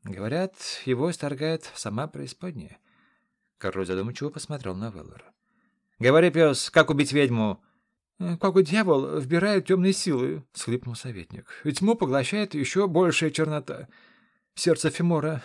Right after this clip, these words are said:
остановится, если поразить его вулканическим хрусталем". "Откуда тебе это известно?" — рявкнул я.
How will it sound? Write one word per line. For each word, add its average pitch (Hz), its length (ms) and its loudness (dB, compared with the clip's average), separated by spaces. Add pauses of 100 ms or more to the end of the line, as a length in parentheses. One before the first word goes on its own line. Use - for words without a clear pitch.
остановится, 170 640 -2
если 139 300 -2
поразить 139 680 -2
его 147 200 2
вулканическим 165 680 -4
хрусталем". 180 680 -2 (640)
"Откуда 95 340 -4
тебе 95 220 -2
это 98 140 -4
известно?" — 95 480 -6 (600)
рявкнул 127 440 -6
я. - 260 -12